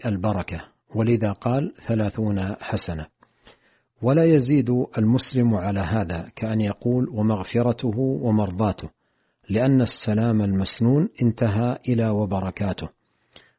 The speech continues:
ولو كان في الزيادة خير لدلنا إليه رسول الله صلى الله عليه وسلم.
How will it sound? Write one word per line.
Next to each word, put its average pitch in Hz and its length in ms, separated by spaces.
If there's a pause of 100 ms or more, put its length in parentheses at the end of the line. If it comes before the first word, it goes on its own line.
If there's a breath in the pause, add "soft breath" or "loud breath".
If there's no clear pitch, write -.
(120)
ولو 135 240
كان 131 300
في - 120
الزيادة 107 760
خير 135 420
لدلنا 107 760
إليه 107 440
رسول 110 420
الله 104 640
صلى 107 300
الله 98 420
عليه 98 540
وسلم. 87 540